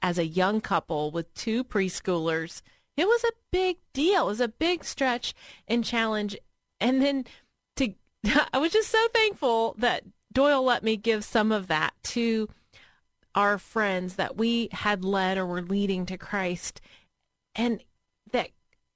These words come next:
God gave us on the exact same day five thousand dollars from a random lady. That was so incredible to me.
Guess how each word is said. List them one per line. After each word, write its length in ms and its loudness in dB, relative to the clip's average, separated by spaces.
God 520 -2
gave 400 -2
us 320 -4
on 180 0
the 180 -2
exact 600 -6
same 360 -2
day 560 -4
five 240 -2
thousand 420 -2
dollars 600 -2
from 240 0
a 120 0
random 640 0
lady. 500 -2
That 260 0
was 180 0
so 580 0
incredible 760 -2
to 180 -6
me. 320 -4